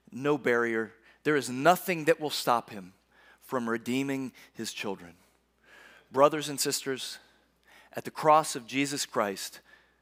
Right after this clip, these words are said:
we have been redeemed. We have been forgiven. The battle was finished.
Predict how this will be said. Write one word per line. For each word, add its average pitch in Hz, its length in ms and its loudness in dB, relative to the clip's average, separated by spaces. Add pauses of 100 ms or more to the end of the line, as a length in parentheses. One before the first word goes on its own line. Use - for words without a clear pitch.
(220)
we 147 320 2
have 131 200 -8
been 127 220 -2
redeemed. 101 540 -6 (960)
We 139 220 2
have 135 100 -2
been 120 160 -2
forgiven. 131 600 -2 (840)
The 117 80 -4
battle 131 560 4
was 104 160 -12
finished. 165 600 -2